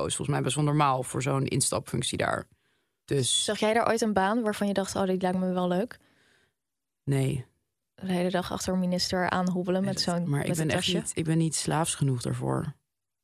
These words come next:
Speaker 2: Nee, jij, jij zou een hele opstandige slaaf zijn.
Speaker 1: <laughs> Ja.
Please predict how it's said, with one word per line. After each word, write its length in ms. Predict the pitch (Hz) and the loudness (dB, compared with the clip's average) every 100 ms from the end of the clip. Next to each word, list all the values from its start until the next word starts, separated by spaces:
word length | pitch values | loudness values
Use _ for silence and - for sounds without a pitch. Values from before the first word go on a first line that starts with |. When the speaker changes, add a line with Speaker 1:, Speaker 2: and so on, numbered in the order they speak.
| _ | _
Speaker 2:
Nee, 220 | 190 180 | -4 -2
jij, 180 | 175 175 | 0 0
jij 160 | 180 185 | 0 0
zou 180 | 185 180 | 0 0
een 100 | 180 | 0
hele 240 | 180 180 | 0 -2
opstandige 500 | - - 180 175 - | -2 -2 0 -2 -4
slaaf 280 | - 170 170 | -4 -2 -2
zijn. 280 | - - 208 | -2 -2 -2
Speaker 1:
<laughs> 0 | |
Ja. 180 | - 254 | 0 2